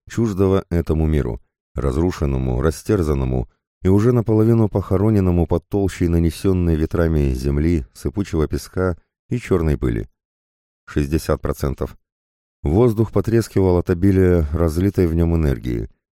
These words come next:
Крошечные огни святого Эльма — тихонько раскачивались на верхушках танковых антенн,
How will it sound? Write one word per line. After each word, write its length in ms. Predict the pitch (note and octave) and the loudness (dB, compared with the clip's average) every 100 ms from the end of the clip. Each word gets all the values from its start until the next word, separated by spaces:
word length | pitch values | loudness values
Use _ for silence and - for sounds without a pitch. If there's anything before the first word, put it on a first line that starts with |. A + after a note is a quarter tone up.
| _ _ | _ _
Крошечные 680 | - D#2 D2 D2 - D2 C#2+ | -2 0 0 -2 -4 -2 0
огни 420 | C#2 D#2 D#2+ D#2+ - | 0 0 0 0 -4
святого 500 | - D2 D#2+ D2 D2 | -6 -2 0 2 2
Эльма — 460 | E2+ E2+ C#2+ A#1+ - _ - | 2 0 -2 -4 -10 _ -8
тихонько 440 | F2 A#2 A2+ F#2 | -4 0 0 0
раскачивались 680 | F2 - G2 G2 F#2 D#2+ D#2 | 0 0 -4 -2 0 0 0
на 60 | D#2+ | 0
верхушках 600 | D#2 D2+ F#2+ - E2+ D#2 | 0 0 -4 -2 -4 -2
танковых 480 | F2 D#2 - C#2+ - | -2 -2 -2 -4 -4
антенн, 360 | D#2 - A#1 | -4 -4 -6